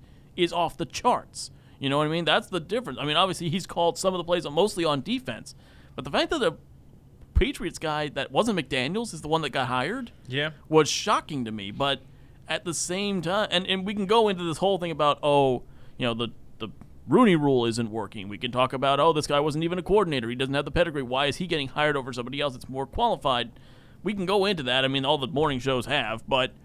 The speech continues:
Speaker 1: the fact of the matter is this guy's unproven. He's untested.
Speaker 2: Yeah, one of the biggest stories that gave me comfort as a Giants fan was sto-, multiple stories that came out that said that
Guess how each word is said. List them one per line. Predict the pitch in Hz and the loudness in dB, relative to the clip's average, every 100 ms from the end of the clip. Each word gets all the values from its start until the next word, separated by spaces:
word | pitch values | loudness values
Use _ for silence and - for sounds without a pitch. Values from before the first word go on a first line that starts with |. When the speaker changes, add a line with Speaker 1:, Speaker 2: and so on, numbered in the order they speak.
| - - - - - - | -20 -20 -20 -20 -20 -4
Speaker 1:
the | 190 | -2
fact | 269 | 0
of | 190 | -2
the | 170 | 0
matter | 320 175 | 2 2
is | 170 | 0
this | 190 - | -4 -2
guy's | 175 196 | -2 0
unproven. | 220 - 240 240 - - - - - | -2 -2 -4 -4 -12 -20 -20 -20 -8
He's | 143 147 | -4 -4
untested. | 214 247 - - - | -2 -4 -6 -14 -8
Speaker 2:
Yeah, | 170 175 | 4 6
one | 170 185 | 6 2
of | 233 | 2
the | 233 | 2
biggest | 185 226 220 - | 4 4 2 0
stories | - 196 196 170 | 2 4 4 0
that | 151 117 | -6 -4
gave | 139 151 139 | -2 -2 -2
me | 147 | -4
comfort | 139 - 139 147 135 - | -4 -6 -6 -6 -8 -2
as | 131 135 135 | 2 2 2
a | |
Giants | 127 127 143 139 - | 0 2 2 0 -2
fan | 160 156 170 - - - | -4 -4 -6 -12 -20 -8
was | 131 143 127 | 0 0 0
sto-, | - - 170 143 139 120 - 120 | -2 0 0 -2 -12 -18 -14 0
multiple | 139 180 151 127 | 2 2 -2 -6
stories | - 127 123 120 | -2 -2 -2 -2
that | - 113 | -4 -4
came | - 127 127 | -2 -2 -2
out | 127 117 | -6 -6
that | 107 87 | -10 -8
said | - 131 120 | -2 -2 0
that | 120 117 | -2 -2